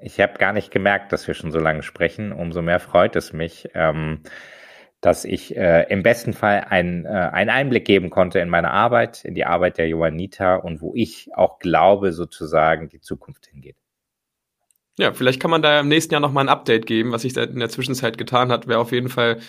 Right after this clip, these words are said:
Speaker 2: also ich fänd's auf jeden Fall sehr spannend, einige Zuhörer wahrscheinlich auch. Also, äh, behalten wir das mal auf dem Schirm.
Speaker 1: Unbedingt.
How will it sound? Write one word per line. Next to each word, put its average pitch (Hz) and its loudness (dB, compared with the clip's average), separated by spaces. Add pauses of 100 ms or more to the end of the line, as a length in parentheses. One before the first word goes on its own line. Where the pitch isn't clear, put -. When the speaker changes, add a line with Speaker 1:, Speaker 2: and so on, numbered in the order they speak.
Speaker 2:
also 175 6
ich 220 2
fänd's 208 2
auf 185 2
jeden 180 2
Fall 170 -2
sehr 151 2
spannend, 151 0
einige 127 0
Zuhörer 131 -2
wahrscheinlich 123 -2
auch. 120 0
Also, 113 -2 (580)
äh, 123 4
behalten 131 0
wir 180 2
das 175 0
mal 175 2
auf 165 2
dem 180 0
Schirm. 117 4
Speaker 1:
Unbedingt. 82 0